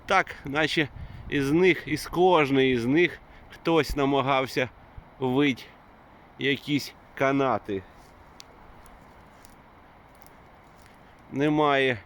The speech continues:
жодної гілки прямої. Вони всі скручені у вірьовки.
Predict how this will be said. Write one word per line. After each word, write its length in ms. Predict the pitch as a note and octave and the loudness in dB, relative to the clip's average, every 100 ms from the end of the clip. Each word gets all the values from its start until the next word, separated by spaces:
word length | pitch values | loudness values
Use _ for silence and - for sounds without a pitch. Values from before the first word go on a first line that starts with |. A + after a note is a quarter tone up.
| - - | -16 -14
жодної 580 | A#2+ C#3+ C3 B2 B2 A#2+ | -2 0 2 2 0 0
гілки 400 | E3 E3 A#2+ G2+ - - - - | -2 -2 -6 -8 -14 -20 -20 -12
прямої. 640 | - C3+ C#3 C#3 B2 A2 G2+ - - - - | -4 -2 0 2 2 0 -2 -8 -20 -20 -8
Вони 300 | A2+ B2 C3 | -2 2 2
всі 400 | A2+ - D3+ B2 - - - - - | 0 -4 -2 -2 -6 -20 -20 -20 -20
скручені 840 | - - - D#3 D3+ - C3+ C3 A2+ - - - - - - - | -20 -8 0 4 4 2 0 0 -2 -6 -20 -20 -20 -20 -20 -14
у 260 | - D3+ E3 - - | -4 0 0 -4 -12
вірьовки. 760 | A2 A#2+ D3 D3 B2 - B2+ F#2 | -4 0 2 2 -2 -2 -2 -2